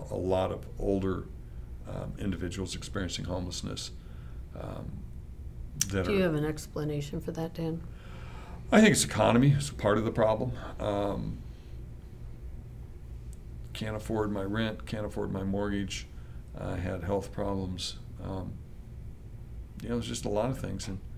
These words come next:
Speaker 1: you know, there's not a good solution. Um, we do the best we can. There's some vets out there, uh, that, that are still experiencing homelessness. You know, even when the, the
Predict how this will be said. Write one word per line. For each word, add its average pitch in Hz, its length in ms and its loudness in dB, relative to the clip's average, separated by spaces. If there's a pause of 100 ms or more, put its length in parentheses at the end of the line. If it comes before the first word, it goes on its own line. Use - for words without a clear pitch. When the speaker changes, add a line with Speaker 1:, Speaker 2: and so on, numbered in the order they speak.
(1120)
Speaker 1:
you 120 200 2
know, 107 80 4
there's 107 160 0
not 117 140 6
a 101 40 0
good 110 180 4
solution. 120 600 -2 (260)
Um, 95 320 -6 (1300)
we 107 100 -2
do 104 160 -4
the 101 80 -4
best 101 240 -4
we - 60 -8
can. 123 280 -2
There's - 160 -2
some 98 160 0
vets 104 300 0
out 104 220 -2
there, 117 240 -2 (200)
uh, 101 260 -4
that, - 280 -8
that 101 140 -2
are 98 100 -4
still 104 300 -2
experiencing 104 440 -6
homelessness. 101 540 -4 (680)
You 101 100 -2
know, 95 100 -2 (220)
even 101 240 0
when 104 140 0
the, 98 80 0
the 98 360 -2